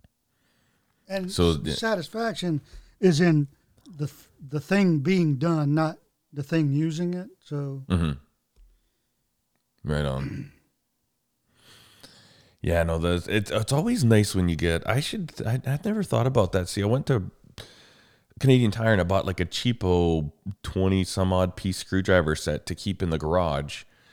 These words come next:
Speaker 2: so that I had screwdrivers at the house. 'Cause I'm, you know, I don't wanna just walk down to the shop and grab my screwdrivers. <clears throat> But I never thought about a multi,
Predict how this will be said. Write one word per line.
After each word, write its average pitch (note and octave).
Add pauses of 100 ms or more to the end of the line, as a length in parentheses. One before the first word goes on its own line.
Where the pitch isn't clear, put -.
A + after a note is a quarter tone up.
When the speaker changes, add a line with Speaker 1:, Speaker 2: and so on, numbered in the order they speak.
(160)
Speaker 2:
so -
that D#2+
I D#2+
had E2+
screwdrivers E2
at D#2+
the -
house. D#2+
'Cause -
I'm, D#2+ (240)
you C3
know, F2
I E2
don't G#2
wanna F#2
just D#2
walk E2
down E2+
to D2
the D#2
shop E2
and D2
grab E2
my D#2+
screwdrivers. E2 (300)
<clears throat> -
But -
I F2
never A#2+
thought F2+
about E2
a D2
multi, D2